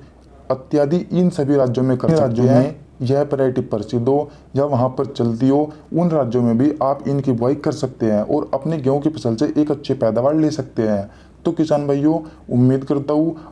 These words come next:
आपको एक अच्छी जानकारी दे पाया हूँ। यदि आपको आज की जानकारी अच्छी लगी हो, तो वीडियो को लाइक करके चैनल को सब्सक्राइब कर लेना, जिससे हमारे आने वाले सभी वीडियो आप तक पहुँच सके। तो किसान भाइयों, मिलते हैं एक नई वीडियो में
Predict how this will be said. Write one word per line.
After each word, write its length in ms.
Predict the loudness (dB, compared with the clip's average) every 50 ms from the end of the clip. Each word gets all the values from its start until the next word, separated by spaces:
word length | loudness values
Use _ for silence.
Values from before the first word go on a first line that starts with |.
| -4 -2
आपको 300 | -2 -2 -2 -4 -4 -4 -2 -2
एक 180 | -2 0 -2
अच्छी 220 | -4 -4 -2 0 0
जानकारी 340 | 0 0 0 0 0 0 0
दे 140 | 0 0 0
पाया 220 | 0 0 0 2
हूँ। 240 | 2 2 2 0 -2 -4 -12 -8 -4 -2
यदि 220 | 2 2 2 2 0 0
आपको 280 | -2 -2 -2 -2 -2 -2 0 0
आज 160 | -2 0 0
की 80 | 0 0
जानकारी 340 | 0 0 0 0 0 0 -2
अच्छी 220 | -2 -2 -2 0
लगी 200 | 0 0 2 2
हो, 260 | 2 2 2 0 -4 -8 -16 -12 -6 -2
तो 80 | -2 0
वीडियो 280 | 0 0 0 0 2
को 80 | 0 0
लाइक 280 | 0 0 -2 -2 -2
करके 340 | -2 -4 -2 0 2 2 2
चैनल 540 | 2 -2 -8 -18 -10 -4 -2 -2 0 0 2
को 100 | 2 2
सब्सक्राइब 420 | 2 0 -2 -2 -2 0 0 0
कर 140 | 0 0 0 0
लेना, 400 | 0 0 0 0 0 0 -2 -4 -10 -14 -6 -4
जिससे 320 | -4 -4 -2 0 0 0
हमारे 260 | 2 2 2 2 2 2
आने 220 | 0 0 0 0
वाले 240 | 0 0 0 0 -2
सभी 220 | -2 -2 0 0 2
वीडियो 340 | 2 2 2 2 0 -2 -2 -2
आप 200 | -2 -2 -2 -2 -4
तक 180 | -6 -6 -4 -2
पहुँच 160 | -2 -2 -2
सके। 380 | -2 -4 -2 0 0 0 0 -2
तो 440 | -4 -8 -14 -20 -14 -8 -4 -4
किसान 280 | -2 0 0 0 0 0
भाइयों, 240 | 0 0 0 0 0
मिलते 340 | 0 0 0 0 0 0 -2
हैं 60 | -2
एक 60 | 0
नई 180 | 0 2 2 2
वीडियो 260 | 2 2 2 0 0
में 220 | -2 -4 -6 -8